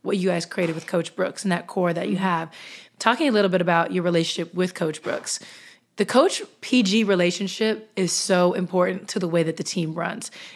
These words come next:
Speaker 1: And so tell me about that turning point when, you know, being a freshman, you got Dee Dee Richards picking you up full
Speaker 2: <laughs>
Speaker 1: court. That's a tall task for anybody. So when was kind of that turning point that you felt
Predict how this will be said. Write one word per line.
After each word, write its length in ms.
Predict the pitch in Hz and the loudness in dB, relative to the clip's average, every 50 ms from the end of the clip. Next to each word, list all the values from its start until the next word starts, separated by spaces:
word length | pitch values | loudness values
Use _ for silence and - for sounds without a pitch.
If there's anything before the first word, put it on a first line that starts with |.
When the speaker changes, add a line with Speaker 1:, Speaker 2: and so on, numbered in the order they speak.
| - - | -4 -2
Speaker 1:
And 160 | 202 196 185 | 0 0 0
so 320 | 190 - 208 196 190 190 190 | 2 4 4 6 6 4 2
tell 280 | - - - 240 - | -2 -2 -2 -2 -2
me 140 | 262 285 277 254 | 0 0 0 0
about 520 | 196 180 180 175 170 170 165 - - - - _ _ _ _ - | 2 2 2 2 2 2 0 -2 -8 -18 -20 _ _ _ _ -6
that 200 | - 180 175 - | -6 -6 -6 -4
turning 360 | - - - 214 214 208 196 180 | -8 -2 2 2 2 2 0 -2
point 380 | - 185 160 160 - - - | -4 -6 -8 -8 -8 -10 -8
when, 260 | 180 175 170 170 170 | -4 -2 0 0 2
you 80 | 175 233 | 2 2
know, 160 | 226 185 185 185 - - - - _ _ - | 2 2 2 0 -6 -18 -20 -20 _ _ 0
being 200 | 226 254 269 277 | 2 2 4 4
a 60 | 269 | 4
freshman, 560 | 269 254 247 254 254 254 240 240 240 240 240 - - - - | 6 4 4 4 4 0 2 2 2 0 -2 -4 -10 -12 -4
you 120 | 226 254 | 0 4
got 200 | 262 202 180 156 | 6 6 4 4
Dee 120 | 175 226 240 | 2 2 2
Dee 100 | 240 214 | 2 4
Richards 440 | 220 226 226 214 220 214 208 - | 4 2 4 2 0 -2 -2 -4
picking 360 | - _ - 247 240 247 233 226 | -12 _ 0 0 0 2 0 4
you 100 | 226 220 | 4 4
up 120 | 202 202 | 4 4
full 120 | 233 220 214 | 4 2 2
Speaker 2:
<laughs> 80 | 208 | 4
Speaker 1:
court. 240 | - 214 202 190 - - - - | 4 4 4 2 2 -2 -16 -6
That's 180 | - 349 359 359 | -2 -2 0 0
a 60 | 330 | 0
tall 260 | - - 277 247 240 | 2 6 6 6 6
task 480 | 240 - 214 180 160 151 - - - - _ _ - | 6 6 4 4 4 2 -2 -8 -14 -16 _ _ -14
for 180 | - - 269 262 - | 0 2 2 4 4
anybody. 560 | - 208 208 202 185 160 170 165 160 165 190 - - - - - - - | 4 4 4 4 2 2 2 2 2 0 -4 -8 -14 -18 -18 -20 -20 -12
So 640 | - - - 262 247 247 247 240 226 214 - - - _ _ - - | -8 0 4 6 6 6 8 6 6 4 2 -4 -16 _ _ -12 -2
when 180 | 208 254 311 330 | 0 2 2 2
was 140 | 359 349 359 | 2 -2 0
kind 160 | - 311 294 | 0 0 2
of 60 | 269 | 2
that 160 | 254 214 - | 2 0 0
turning 300 | - - 220 208 202 190 | -4 -4 -2 -2 -2 -4
point 320 | - - 202 180 170 - - | -4 -4 -4 -4 -4 -2 -2
that 140 | 180 175 185 | -2 -2 0
you 100 | 180 180 | -4 -4
felt 380 | 180 - 180 170 165 - - | -2 -2 -2 -2 -2 -4 -6